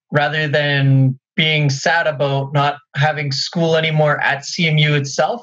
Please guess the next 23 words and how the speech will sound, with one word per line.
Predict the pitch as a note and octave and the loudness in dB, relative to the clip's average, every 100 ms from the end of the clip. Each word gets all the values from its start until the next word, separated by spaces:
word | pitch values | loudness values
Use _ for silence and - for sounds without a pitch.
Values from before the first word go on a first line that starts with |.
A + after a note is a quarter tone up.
| _ - | _ -6
it's | E3 C3+ - | -4 -4 -4
definitely | - D3+ D#3+ D3+ C#3+ | -4 -4 -2 0 2
nice | C3+ C#3+ F3+ - - - | 2 0 -4 -10 -10 -2
now | C#3 C#3+ E3 | 0 2 0
I | C#3+ | -2
can | C3+ C#3 | -2 0
get | C#3 C#3 | 0 0
up | C#3+ - _ | -2 -4 _
fifteen | - C#3+ C3+ D#3+ D3+ | -4 -4 -2 0 2
minutes | D3 D3+ C3+ | 2 0 -2
before | C#3+ C#3 C#3+ C3+ | -2 0 0 0
class | C#3+ C#3 A#3 - - - - | -2 -2 -2 -8 -12 -10 -2
and | C#3 C#3 C#3 C3+ - - _ | 0 2 0 -2 -6 -18 _
just | - D3+ C3+ | -2 -2 -2
turn | - D#3 D#3 | -2 0 0
on | D#3 D#3 | 0 0
my | D#3 | -2
computer | D3+ D#3+ C3+ E3 A3 C#4 | -2 -4 -2 0 0 0
and | G3+ D3 C#3 - - | 0 -2 -4 -6 -2
I | C3 | 0
am | C#3 D3+ | 0 0
in | E3 E3 | -2 -2
class. | G#3 C#4 A#3 - | -2 -2 -4 -10